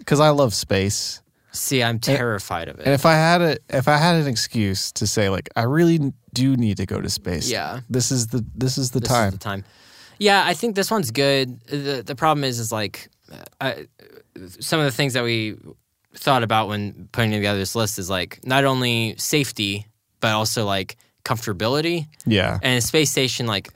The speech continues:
Speaker 2: you're gonna be eating, like, the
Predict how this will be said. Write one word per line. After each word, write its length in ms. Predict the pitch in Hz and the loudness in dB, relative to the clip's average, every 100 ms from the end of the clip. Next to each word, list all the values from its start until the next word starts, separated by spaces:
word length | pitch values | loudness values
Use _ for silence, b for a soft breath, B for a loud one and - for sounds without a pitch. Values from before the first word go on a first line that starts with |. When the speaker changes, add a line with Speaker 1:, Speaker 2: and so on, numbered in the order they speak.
| _ | _
Speaker 2:
you're 120 | 117 113 | -4 -2
gonna 220 | 120 113 | 0 0
be 100 | 117 | -2
eating, 580 | 110 107 107 104 101 101 _ _ _ _ - | -2 -2 -2 -2 -6 -8 _ _ _ _ -14
like, 240 | 117 104 98 | -6 -6 -4
the 540 | 101 95 92 90 | -4 -2 -2 -4